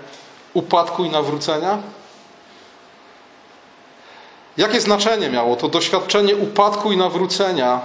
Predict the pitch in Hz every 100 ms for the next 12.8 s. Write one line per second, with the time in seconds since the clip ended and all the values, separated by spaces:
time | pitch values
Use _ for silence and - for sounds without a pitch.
0 | - 131 143 165 165 160 143 139 139 -
1 | - - 127 170 156 156 180 208 208 -
2 | 113 95 - - - - 156 - 156 139
3 | 156 151 147 139 139 - - 135 139 131
4 | 143 117 113 131 127 151 156 - - -
5 | - - - - - - - - - -
6 | - 175 170 151 190 143 90 50 - -
7 | - - - - - - - - 185 202
8 | 202 - 196 214 - 208 202 190 196 196
9 | 180 170 190 190 185 - 147 165 165 -
10 | 190 180 180 175 156 170 170 170 - -
11 | - - - 165 160 156 156 - - -
12 | - 156 143 160 156 - -